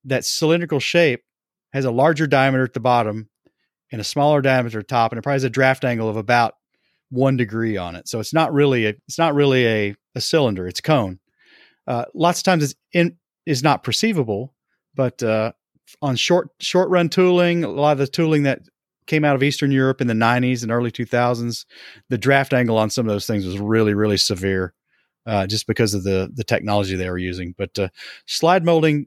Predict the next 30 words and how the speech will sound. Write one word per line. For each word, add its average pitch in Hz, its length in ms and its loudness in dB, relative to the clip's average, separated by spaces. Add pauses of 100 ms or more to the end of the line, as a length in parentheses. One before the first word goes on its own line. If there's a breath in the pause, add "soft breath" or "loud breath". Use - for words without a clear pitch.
gives 147 200 -2
you 139 380 0
another 135 540 0 (1040)
way 135 240 2
to, 117 420 -2 (840)
to 143 60 -2
get 143 140 2
around 131 340 4
those 120 160 0
limitations. 113 840 -2
Um, 104 460 -4
there's 131 180 -4
also 143 220 2
things 127 240 0
called 117 160 2
lifters, 117 540 2
and 104 200 -6 (120)
that's 117 180 -8
a 117 60 -2
whole 110 160 -2
different 104 340 -4
topic, 104 420 -4
but, 104 160 -6 (400 loud breath)
um, 107 360 -6
that's 147 220 -2
kinda 156 260 2
how 123 220 4
it 92 60 -4
works. 104 340 -4
So 107 280 -4